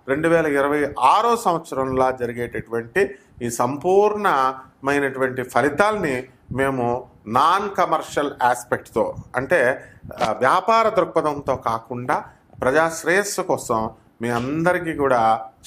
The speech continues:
చేయడం జరుగుతోంది. కాబట్టి మనందరం కూడా, మనకి ఇప్పుడు భక్తి దేవాలయ గ్రూప్స్ ఇవన్నీ కూడా, మరి దాని ఎండీ గారు అయినటువంటి, ఆ, మన ఈ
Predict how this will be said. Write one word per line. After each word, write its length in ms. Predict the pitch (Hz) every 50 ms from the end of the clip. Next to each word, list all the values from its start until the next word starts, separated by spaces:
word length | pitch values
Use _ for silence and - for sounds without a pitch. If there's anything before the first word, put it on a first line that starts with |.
| - 123
చేయడం 300 | 123 120 135 147 175 175
జరుగుతోంది. 640 | 135 113 98 92 95 - - 85 82 78 - - - _ _ - - - - - _ _ _ _ _ _ _ _ _ - - _ _ -
కాబట్టి 640 | 127 139 139 185 185 - - 208 147 - - - - - _ - - _ -
మనందరం 760 | 131 143 160 170 175 175 180 196 208 214 220 226 226 220 214
కూడా, 460 | 196 190 185 190 190 170 139 120 - - - _ - - _ _ _ 139
మనకి 580 | 143 160 165 160 165 - 151 147 156 160 - - _ _ - - -
ఇప్పుడు 540 | 143 143 156 160 160 147 143 143 143 - -
భక్తి 240 | 139 147 147 - -
దేవాలయ 760 | 202 214 214 208 196 196 185 180 175 170 165 165 160 156 156 151 -
గ్రూప్స్ 400 | - 147 165 165 165 - - - 123 - - - - -
ఇవన్నీ 340 | 135 131 127 131 139 147 147
కూడా, 320 | 139 143 160 175 180 - - - _ _ _ _ -
మరి 180 | 131 135 131 131
దాని 460 | 127 135 135 135 135 127 123 123 123 - _ _ _ -
ఎండీ 280 | 123 123 131 147 160
గారు 200 | 156 160 156 151
అయినటువంటి, 840 | 147 143 143 143 139 143 143 139 139 135 151 143 127 123 123 - - _ _ _ - -
ఆ, 160 | 123 120 123
మన 180 | 120 120 120 117 120 120 117 117 117 113 117 117 117 120
ఈ 100 | 123 113